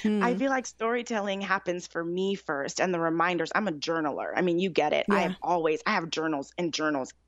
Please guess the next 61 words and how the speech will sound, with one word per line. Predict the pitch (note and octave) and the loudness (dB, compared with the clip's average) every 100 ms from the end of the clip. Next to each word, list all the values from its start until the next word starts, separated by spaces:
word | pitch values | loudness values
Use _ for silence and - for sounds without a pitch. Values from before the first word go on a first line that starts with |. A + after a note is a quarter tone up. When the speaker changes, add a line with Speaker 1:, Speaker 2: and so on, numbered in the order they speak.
| _ | _
Speaker 2:
So | F3+ E3 D#3+ D#3+ - | 0 2 2 0 0
it | G3 F#3+ | 2 2
is | F#3+ | 0
a | F#3+ | -2
part | - G3 G3+ | 0 2 2
of, | F#3+ D#3 - _ _ - | -2 -6 -20 _ _ -2
it | F#3 | 2
is | F3+ - | 2 0
just | G3 - | -2 0
a | |
part | - - E3 F3+ | -2 0 0 0
of | D#3+ | 0
the | E3+ | 0
way | D3 E3+ | 2 2
that | E3 D#3 | 2 0
I | D3 | 0
am | - E3 E3+ | 0 2 2
in | |
the | D3 | 0
world. | C#3 D#3 D3 G2 C2+ | 2 2 2 0 0
Speaker 1:
Yeah. | G#2 F#2+ - - - | 0 0 -4 -10 -2
Speaker 2:
I've | E3+ - - | -2 -2 0
constantly | F3 F#3 - E3 D#3+ | 0 0 -2 0 2
been | D#3+ | 2
observed. | D#3 D3 D#3+ | 0 0 0
I | D#3 | 2
mean, | D#3+ | 2
Harriet | D#3+ E3 D#3+ | 2 2 2
the | - | 0
Spy | - C#3+ D3+ | -2 2 2
was | D3+ - | 0 -2
like | D3 - | -4 -2
my, | D3+ | -2
I | - | -2
was | D3+ - | -2 -4
like, | D#3+ | -6
"Oh | F3 | -4
my | F#3+ - | -4 0
Speaker 1:
Oh | A3+ B3 A#3+ | 2 4 4
Speaker 2:
gosh, | |
Speaker 1:
my | B3+ C4+ C4+ | 4 4 2
Speaker 2:
she | |
Speaker 1:
gosh, | A#3+ D4 C4 - | 2 0 0 2
Harriet." | D4 E4+ F4 F4 - F#4 - | 2 4 2 2 0 -2 -2
<laughs> | - | -10
Yes. | G#3 A#3 - F#2+ - - - _ _ _ - | -2 2 2 2 0 -4 -20 _ _ _ -2
Speaker 2:
I | E4 C4+ | 2 4
Speaker 1:
Yes. | C4+ | 2
Speaker 2:
loved | C4 C#4+ - - | 2 0 -2 -4
her | D4 B3 B3 | 0 2 2
'cause | B3 - | -2 0
I | |
was | E4 - | 0 2
like, | - | -4
"She's | - F#4 F#4 | 4 4 4
a | F4 | 0
journaler | - F#4+ G4 F#4+ F4+ E4 | 4 4 4 2 2 4
like | F4+ F#4+ G4 | 4 2 0
me." | G4+ G4+ | 0 2
Speaker 1:
Yes. | F#4+ G4+ G4 G4 F#4+ F#4+ G#4+ | 2 2 2 2 4 4 4
Speaker 2:
You | F4 | 4